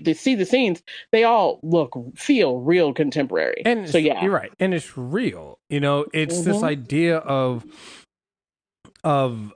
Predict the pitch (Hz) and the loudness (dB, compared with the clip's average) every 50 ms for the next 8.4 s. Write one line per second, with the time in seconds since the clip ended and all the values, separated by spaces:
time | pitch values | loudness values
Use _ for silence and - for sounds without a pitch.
0 | - 160 160 156 165 - 196 190 185 170 170 156 156 143 131 - - - 160 160 | -2 0 0 0 0 0 0 0 0 -2 -2 -2 -4 -4 -4 -6 -4 -2 0 0
1 | 160 151 147 135 131 127 117 - - - - - 139 139 147 151 151 147 135 131 | 0 -2 -2 -2 -4 -6 -6 -8 -12 -16 -8 -4 -2 -2 0 0 -2 -2 -2 -2
2 | 131 123 120 113 104 - - - - 143 139 127 120 113 139 - - 131 135 147 | -2 0 -2 -2 -4 -8 -14 -6 -4 -2 -2 -2 -2 -4 -8 -6 -4 -2 0 0
3 | 160 160 151 - 160 143 139 135 117 123 127 117 - - - 120 117 117 113 107 | 0 0 -2 -2 -2 -2 -2 -2 -2 -4 -4 -6 -6 -4 -4 -2 0 0 -2 -2
4 | 107 - _ _ _ _ _ _ _ _ _ _ - 160 156 156 - 208 185 156 | -4 -8 _ _ _ _ _ _ _ _ _ _ 0 0 0 2 2 2 2 2
5 | 143 143 143 139 135 - 127 123 120 117 107 113 - - 123 117 113 110 104 113 | 2 2 2 0 0 -2 -4 -4 -2 -2 -4 -4 -4 -2 -2 -2 -2 -4 -4 -6
6 | 110 107 - 127 131 139 151 143 127 120 113 113 113 110 110 107 101 110 107 104 | -6 -6 -4 -4 -2 -2 -2 -2 -2 -2 -2 -2 -2 -4 -4 -4 -4 -6 -4 -4
7 | 104 101 95 - 107 101 101 - - 107 101 - - 104 101 98 98 95 - 95 | -4 -6 -6 -6 -8 -8 -6 -6 -6 -6 -6 -6 -8 -10 -8 -8 -8 -10 -8 -8
8 | 101 98 95 95 92 92 92 | -8 -8 -6 -8 -8 -10 -12